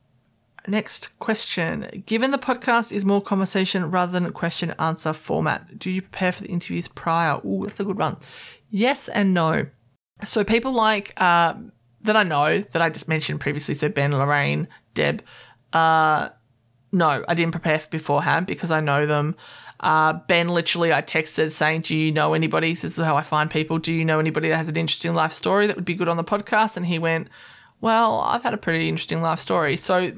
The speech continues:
that was literally, I text, and then five minutes later we were recording, so no time. Um, others,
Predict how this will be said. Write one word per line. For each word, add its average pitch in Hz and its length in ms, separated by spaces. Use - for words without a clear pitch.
that 185 440
was 190 240
literally, 170 680
I - 140
text, - 520
and 170 140
then 160 100
five 156 220
minutes 156 240
later 160 180
we 160 80
were 156 140
recording, 180 480
so 160 340
no 185 280
time. 170 360
Um, 214 720
others, 208 920